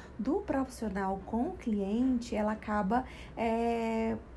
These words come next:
ficando um pouco esquecida. Então, muitas das vezes, nós esquecemos como que nós vamos abordar o nosso cliente, como que nós devemos,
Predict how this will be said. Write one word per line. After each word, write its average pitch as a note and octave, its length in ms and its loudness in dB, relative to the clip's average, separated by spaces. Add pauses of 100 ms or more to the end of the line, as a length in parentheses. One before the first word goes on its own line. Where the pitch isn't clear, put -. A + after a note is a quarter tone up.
(140)
ficando D4 420 0
um D#4 60 2
pouco C#4 260 2
esquecida. D4+ 760 2
Então, G3+ 300 0
muitas C#4+ 320 2
das G3 340 2
vezes, G#3 640 2
nós A3 260 4
esquecemos C#4 880 0 (360)
como E4+ 360 0
que - 200 -4
nós B3+ 380 4
vamos A3+ 480 2
abordar G3+ 720 2
o A3 40 4
nosso G3 320 -2
cliente, G3 640 -2
como B3 260 2
que B3 100 -2
nós A#3 240 2
devemos, A3+ 720 2